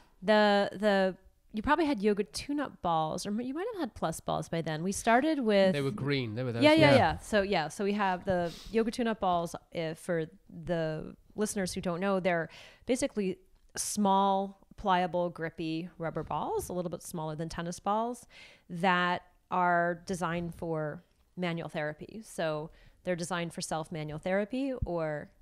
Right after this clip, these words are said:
Speaker 1: also known as, frequently known as self-myofascial release, but they give your body, uh, tactile stimulus where you get feedback about where your tension is, where you might be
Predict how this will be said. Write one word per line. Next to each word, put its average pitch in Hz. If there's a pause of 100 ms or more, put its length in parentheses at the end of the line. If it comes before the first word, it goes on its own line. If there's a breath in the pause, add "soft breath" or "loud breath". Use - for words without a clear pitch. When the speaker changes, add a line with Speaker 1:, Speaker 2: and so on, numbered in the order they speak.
(160)
Speaker 1:
also 160
known 151
as, 143
frequently 226
known 160
as 156
self-myofascial 160
release, 160 (360 soft breath)
but 190
they 202
give 185
your 202
body, 170 (280)
uh, 151 (140)
tactile 165
stimulus 196 (120)
where 165
you 160
get 175
feedback 175
about 156 (280 soft breath)
where 180
your 165
tension 175
is, 254 (460 soft breath)
where 180
you 180
might 170
be 160